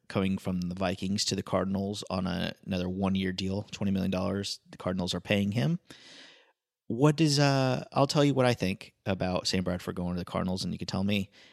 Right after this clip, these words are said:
I think this is a very nice situation for David Johnson, David Johnson owners. I'm really excited. I'm really bullish on David Johnson this year. I know it's not a hot take, but I think David Johnson could lead the league.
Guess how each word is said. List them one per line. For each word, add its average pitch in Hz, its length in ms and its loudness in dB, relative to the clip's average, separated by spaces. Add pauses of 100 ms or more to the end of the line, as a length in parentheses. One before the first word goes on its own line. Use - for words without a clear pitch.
(120)
I 110 100 2
think 101 140 -2
this 110 140 0
is 95 100 0
a 92 140 -2
very 107 400 -2
nice 101 640 -2
situation 95 580 0
for 95 100 -6
David 90 300 -4
Johnson, 95 560 -2
David 92 200 -6
Johnson 87 320 -6
owners. 101 460 0 (460)
I'm 98 440 2
really 160 280 10
excited. 95 480 0
I'm 95 180 2
really 113 180 6
bullish 92 500 2
on 92 140 0
David 87 240 -2
Johnson 90 320 -2
this 90 160 -2
year. 90 100 0
I 90 40 0
know 98 160 4
it's - 100 0
not 92 140 0
a - 20 -4
hot - 240 -6
take, - 380 -4 (420)
but - 440 -2 (420)
I 101 100 6
think 104 200 0
David 98 260 2
Johnson 92 460 0
could 87 300 -6
lead 95 400 -6
the 92 60 -8
league. 90 480 -4